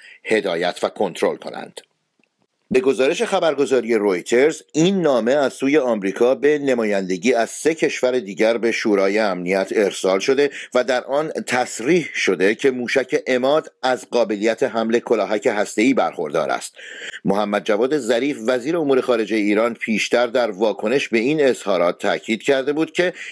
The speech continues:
هیچ یک از موشک‌های جمهوری اسلامی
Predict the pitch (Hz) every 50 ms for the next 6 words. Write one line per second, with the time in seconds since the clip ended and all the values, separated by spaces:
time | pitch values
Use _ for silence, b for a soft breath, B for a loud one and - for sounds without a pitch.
0 | B B - - - 160 202 214 196 - - 139 156 170 156 - 170 151 139 113
1 | 117 127 123 - - 120 104 92 - - 117 120 117 113 110 98 - 107 101 98
2 | 87 95 92 92 104 104 92 82 - - 95 85 76 78 85 107 139 156 147